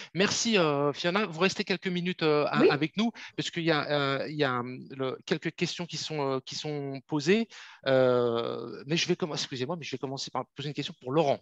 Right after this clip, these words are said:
Speaker 1: <laughs> Euh, Laurent Naon, qui est, j'espère, est toujours avec, euh, nous. Vous êtes toujours là, Laurent ?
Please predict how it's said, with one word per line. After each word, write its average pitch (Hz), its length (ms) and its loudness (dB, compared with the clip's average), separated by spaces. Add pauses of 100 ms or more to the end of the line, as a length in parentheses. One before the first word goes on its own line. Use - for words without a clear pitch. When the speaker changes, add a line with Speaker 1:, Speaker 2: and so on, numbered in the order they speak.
(140)
Speaker 1:
<laughs> - 1600 -2
Euh, 156 300 10
Laurent 180 280 8
Naon, 185 180 4
qui 160 360 2
est, 151 120 4
j'espère, 160 280 0
est 147 40 0
toujours 156 260 -4
avec, 147 280 2
euh, 156 80 2
nous. 180 140 0
Vous 190 160 0
êtes 180 120 2
toujours 170 260 -4
là, 214 100 6
Laurent ? 214 320 0